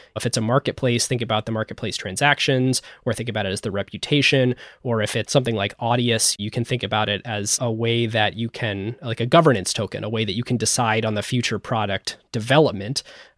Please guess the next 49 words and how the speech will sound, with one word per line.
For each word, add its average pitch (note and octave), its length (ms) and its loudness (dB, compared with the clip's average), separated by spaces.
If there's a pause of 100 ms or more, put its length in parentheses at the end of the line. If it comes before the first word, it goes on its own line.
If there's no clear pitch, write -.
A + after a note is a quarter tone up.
by A#2 100 2
being A2 280 -2
a G2+ 160 -2
holder G#2+ 280 -4
of G#2 60 -4
the G#2+ 80 -10
token. G#2 380 -4 (160)
Well, C#3 80 0
those G#3+ 180 6
things A#3+ 240 4
get C#3+ 220 4
more C#3 200 6
valuable C3 600 4
as A2+ 360 -2
the A2 200 -4
network, C3+ 600 0
as A#2 200 -4
the - 80 -4
ecosystem A#2 640 -2
gets A2 200 -2
more G2+ 160 -2
valuable. G2 520 -4 (260)
And B2 140 -2
so B2+ 160 4
actually F#3 320 4
what C3 160 2
people C3 200 -2
are G#2+ 80 0
doing B2 300 2
instead A#2 260 0
of A#2 80 -2
selling G#2 300 0
the G2+ 100 -2
equity E3 280 0
is A#2 80 2
selling G#2 280 0
the A2 60 -6
tokens. - 580 -2 (380)
And C#3+ 80 2
it's D3 140 0
this - 180 2
totally G#3+ 540 2
different D3+ 520 0
thing C#3+ 280 2
to B2+ 100 4
wrap C3 320 2
your A#2+ 80 2
mind C#3 320 4
around G#2+ 480 -2